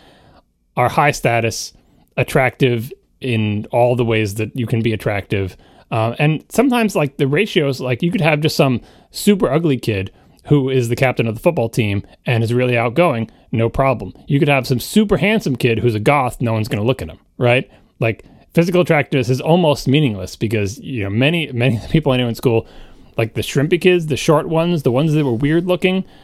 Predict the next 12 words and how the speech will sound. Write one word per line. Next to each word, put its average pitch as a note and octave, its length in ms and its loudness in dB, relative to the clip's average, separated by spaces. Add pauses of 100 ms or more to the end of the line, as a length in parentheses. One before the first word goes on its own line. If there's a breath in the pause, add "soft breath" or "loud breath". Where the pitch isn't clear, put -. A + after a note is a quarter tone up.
(380 soft breath)
th-, - 220 -8 (100)
that F3+ 240 -2
can D3+ 100 0
so D3+ 240 0
easily D3+ 300 0
be C3 120 -2
overcome A#2 420 -2
by G#2+ 180 -2
other A2+ 220 -2
attributes G2+ 580 -6
like F2 220 -6 (420 loud breath)
confidence G#2+ 640 -4